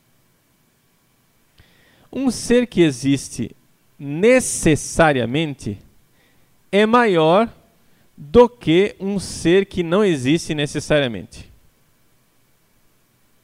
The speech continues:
Um papelzinho ali tá repetido, é maior, tá? Mas é pra ser do que. Um ser que existe necessariamente é maior do que um ser que não existe necessariamente. Aqui, vejam só, aqui está a diferença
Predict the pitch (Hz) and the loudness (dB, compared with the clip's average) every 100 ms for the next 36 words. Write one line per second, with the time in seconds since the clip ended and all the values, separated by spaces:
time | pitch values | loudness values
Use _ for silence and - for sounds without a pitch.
0 | _ _ _ _ _ - 117 120 131 113 | _ _ _ _ _ -20 -6 -4 -2 -4
1 | 117 117 131 139 131 131 117 123 117 120 | -4 -8 -6 -6 -4 -6 -8 -6 -4 -4
2 | 113 110 123 131 - _ _ _ _ _ | -6 -6 -6 -8 -14 _ _ _ _ _
3 | _ _ _ _ _ _ - 110 131 - | _ _ _ _ _ _ -12 -8 -8 -12
4 | _ _ _ _ _ _ _ _ _ _ | _ _ _ _ _ _ _ _ _ _
5 | _ _ _ - 117 123 120 - 123 110 | _ _ _ -12 -8 -6 -6 -6 -8 -4
6 | 151 - 135 104 - _ _ - _ _ | -4 -4 -6 -8 -10 _ _ -20 _ _
7 | 151 156 - 208 220 190 170 131 139 - | -8 -8 0 0 2 2 -2 -2 -6 -4
8 | 127 117 117 - 107 117 156 151 113 165 | -6 -6 -8 -6 -4 -4 -6 -6 -8 -4
9 | 165 147 160 160 - 160 156 - 156 160 | -2 0 0 -2 -4 -4 -4 -6 -4 -2
10 | 175 151 180 214 165 135 156 - 147 139 | -4 -2 0 2 0 -2 -6 -6 -10 -8
11 | 143 151 127 117 107 - - 160 - 214 | -8 -4 -4 -6 -10 -10 -8 -6 -4 -4
12 | 202 196 190 - 156 185 190 202 180 - | -2 -2 -2 -2 -4 -4 -4 -2 -2 -2
13 | 170 123 110 - | -2 -2 -8 -14